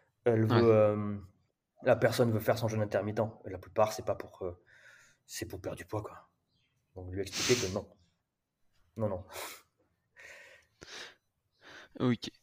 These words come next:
Speaker 2: Et bon, bah, du coup, on va arriver tout doucement aux questions finales. Tu, tu les connais ou pas ?
Speaker 1: Cool.
Speaker 2: Savoir si tu vas te prendre au
Speaker 1: Pas du
Speaker 2: dépourvu ou
Speaker 1: tout.
Speaker 2: pas ?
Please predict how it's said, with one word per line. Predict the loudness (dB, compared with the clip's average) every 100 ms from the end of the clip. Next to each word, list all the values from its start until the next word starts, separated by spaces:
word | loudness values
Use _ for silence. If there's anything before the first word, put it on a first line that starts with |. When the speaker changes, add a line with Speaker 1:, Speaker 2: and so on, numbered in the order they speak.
| _ -20 -20 -2
Speaker 2:
Et | 6 6
bon, | 8 6 8
bah, | 8
du | 4
coup, | 2 4
on | 6
va | 4
arriver | 2 4 6 6 2
tout | -4
doucement | -2 0 2 4 4 4 2
aux | -2 -4
questions | -4 -2 -2
finales. | 4 4 4 -2 -10 -20 -20 _ _ -18 -6
Tu, | 0 2
tu | 4
les | 4
connais | 6 6
ou | 6
pas ? | 2 -6 -4
Speaker 1:
Cool. | 0 0 0 -16 _ _ _ -2
Speaker 2:
Savoir | 2 4
si | 2
tu |
vas | 0
te |
prendre | 2 0
au | 2 0 6
Speaker 1:
Pas | 8
du | 8
Speaker 2:
dépourvu |
ou | 2
Speaker 1:
tout. |
Speaker 2:
pas ? | 0 -2